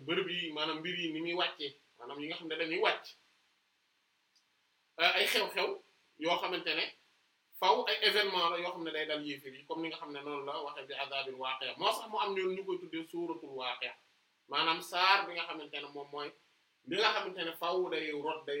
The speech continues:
dal ci kaw, maanaam mooy lan, mooy, euh, mooy, euh,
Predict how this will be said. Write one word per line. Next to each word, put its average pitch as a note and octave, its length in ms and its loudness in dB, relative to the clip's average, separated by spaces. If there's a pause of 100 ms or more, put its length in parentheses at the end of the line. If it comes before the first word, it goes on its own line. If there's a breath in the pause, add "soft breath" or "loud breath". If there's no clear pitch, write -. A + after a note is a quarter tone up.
(100)
dal E3+ 340 0
ci F#3+ 120 -4
kaw, D3 160 -2 (200)
maanaam D3 320 -6
mooy D3+ 160 -2
lan, D3 140 -2 (260)
mooy, C3+ 180 -6 (500)
euh, C#3 340 -4 (280)
mooy, C3+ 240 -6 (1000)
euh, B2 1000 -6